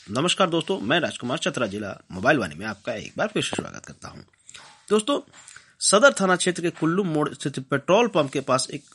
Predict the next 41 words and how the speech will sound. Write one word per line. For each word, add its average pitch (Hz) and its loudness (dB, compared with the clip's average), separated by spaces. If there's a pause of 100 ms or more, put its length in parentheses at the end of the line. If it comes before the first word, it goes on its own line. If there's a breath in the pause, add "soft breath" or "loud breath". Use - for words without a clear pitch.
(140)
भीषण 180 2
सड़क 131 2
दुर्घटना 95 -6
हो - -16
गई, - -20 (920 loud breath)
जबकि 147 2
इस - 2 (300)
घटना 175 2
में 170 2 (120)
चार 202 2
युवक 165 2
जो 156 -2
है 113 -6
गंभीर 139 4
रूप 104 -2
से 175 0
घायल 180 8
हो 90 -4
गए - -14 (920)
और 160 4
सभी 190 0
घायलों 139 0
को 190 -4
प्राथमिक 131 -2
उपचार 117 -2 (420 loud breath)
सदर 165 6
अस्पताल 131 0
में 123 -4
कराने 123 -2
के 117 -8
बाद 110 -6
बेहतर 131 -2
उपचार 127 -2
के 135 -6
लिए 143 -2
उसे 147 0 (280)
हजारीबाग 135 2
रेफर 135 2
कर 98 -10
दिया 69 -16
गया। - -18